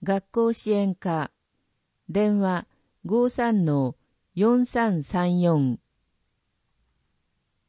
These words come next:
七、今月の納期限は三月三十一日水曜日。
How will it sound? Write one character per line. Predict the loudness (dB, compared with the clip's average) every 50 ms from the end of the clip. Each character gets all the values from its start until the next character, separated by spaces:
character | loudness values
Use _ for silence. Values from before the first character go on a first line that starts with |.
| _ _ _
七、 | -2 0 2 2 2 2 0 -2 -6 -10 _ _ _ _ _ _ _ _ _ _ _ _ _ _ _
今 | -2 0 2 4 4
月 | 2 0 -2 -2 0 2
の | 2 2 4
納 | 4 4 4 2 0
期 | 0 -4 -2
限 | 0 0 0 2 0
は | 0 0 -2 -2 -4 -8 _ _ _ _ _ _ _ _
三 | _ -6 -2 0 0 2 2
月 | 0 0 -4 -4 -4 -6 -6
三 | -4 -2 0 2 2 2 2
十 | 2 0 -2 -2
一 | -4 -4 -4 -2 0
日 | 0 0 -2 -4 -6 -6 -4 -4 -4 -6
水 | -8 -8 -4 -2 -2 0 0 0
曜 | 2 2 0 0
日。 | -2 -2 -2 -4 -4 -6